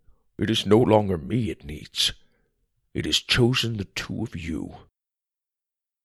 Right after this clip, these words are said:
Susie and Sawyer stood paralyzed before their grandpa, not knowing how to react to the news.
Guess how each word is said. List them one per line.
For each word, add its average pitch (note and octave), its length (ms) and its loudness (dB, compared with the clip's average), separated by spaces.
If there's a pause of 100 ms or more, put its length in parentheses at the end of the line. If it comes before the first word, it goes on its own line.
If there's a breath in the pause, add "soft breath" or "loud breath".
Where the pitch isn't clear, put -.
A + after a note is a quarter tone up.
(140)
Susie D3 480 4
and D3 120 0
Sawyer F#2 380 4
stood - 500 0
paralyzed F2 640 -2
before G2 260 0
their F#2 140 2
grandpa, F2+ 540 -2 (280)
not B2+ 200 6
knowing A#2 260 6
how A2+ 240 2
to - 160 -4
react F2+ 360 0
to - 80 -14
the F#2 80 -4
news. E2+ 460 -2